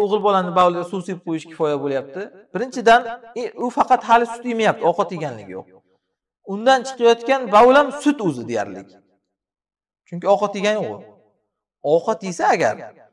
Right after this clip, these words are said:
ovqatdan ajralib chiqayotgan, ovqatdan ajralib chiqayotgan narsa u axlatga aylanadi. Shuning uchun ham endi haqiqiy bavl bo'ladi, ovqat yegandan keyin. Uni yuvish kerak bo'ladi.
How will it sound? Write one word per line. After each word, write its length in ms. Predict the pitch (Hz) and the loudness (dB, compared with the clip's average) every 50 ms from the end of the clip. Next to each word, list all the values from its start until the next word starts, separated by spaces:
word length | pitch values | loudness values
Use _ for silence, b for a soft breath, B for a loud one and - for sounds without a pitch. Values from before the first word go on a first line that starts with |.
| _ _ _ _ - 160 170 | _ _ _ _ 2 2 4
ovqatdan 580 | 170 165 160 196 196 - 196 196 233 226 220 - - 165 | 4 2 0 -2 -2 -2 -2 0 2 2 2 2 -2 -2
ajralib 400 | 180 170 175 185 190 190 208 196 190 202 | -2 -2 0 2 2 2 2 0 -4 -10
chiqayotgan, 600 | 214 - 190 185 175 180 190 180 190 175 160 139 104 85 78 _ - - _ _ _ - 139 | -6 -2 0 0 0 -2 -2 -2 0 0 0 0 -4 -10 -18 _ -20 -20 _ _ _ -4 -4
ovqatdan 400 | 139 139 - 170 165 - 202 175 160 | -2 0 0 0 0 2 0 0 0
ajralib 260 | 147 139 147 143 135 139 | 0 -2 -2 -4 -4 -6
chiqayotgan 380 | 143 - 151 135 - - 127 120 123 139 | -10 -10 -10 -10 -8 -8 -10 -6 -2 0
narsa 280 | 156 160 - - 247 285 302 254 262 269 - - - _ _ _ _ _ _ - 175 | 0 2 2 4 2 2 2 0 -6 -14 -16 -20 -20 _ _ _ _ _ _ -12 -10
u 20 | 175 180 - - 127 | -8 -8 -6 -2 -2
axlatga 360 | 139 - 170 165 156 - - 175 | -2 -2 -2 -4 -4 -2 0 0
aylanadi. 420 | 165 151 147 135 110 95 95 95 90 - _ _ _ _ _ _ | 0 0 -2 -4 -10 -12 -14 -14 -16 -20 _ _ _ _ _ _
Shuning 140 | - 156 | -20 -16
uchun 120 | - 196 196 240 | -8 -2 0 0
ham 100 | 240 185 180 | 0 0 -2
endi 140 | 175 170 151 - 175 | -8 -8 -6 -2 -2
haqiqiy 380 | 180 180 208 202 196 226 214 156 160 | -2 -2 -2 -4 -6 -4 -2 4 4
bavl 160 | 156 156 147 131 | 4 4 4 0
bo'ladi, 200 | 120 110 104 104 107 - 143 | -2 -6 -6 -6 -6 -4 -4
ovqat 200 | 151 - 143 - 120 | 0 0 -2 -2 -4
yegandan 320 | 113 107 101 98 98 98 90 | -14 -14 -16 -16 -18 -20 -20
keyin. 180 | 92 92 95 90 95 95 _ _ _ _ _ _ _ _ _ - | -20 -20 -20 -20 _ _ _ _ _ _ _ _ _ _ _ -18
Uni 120 | 156 156 139 147 | -14 -10 -8 -8
yuvish 160 | 156 143 143 151 | -8 -6 -4 -2
kerak 180 | 151 151 135 98 | 0 0 0 0
bo'ladi. 240 | 104 101 92 92 87 | -2 -6 -6 -6 -8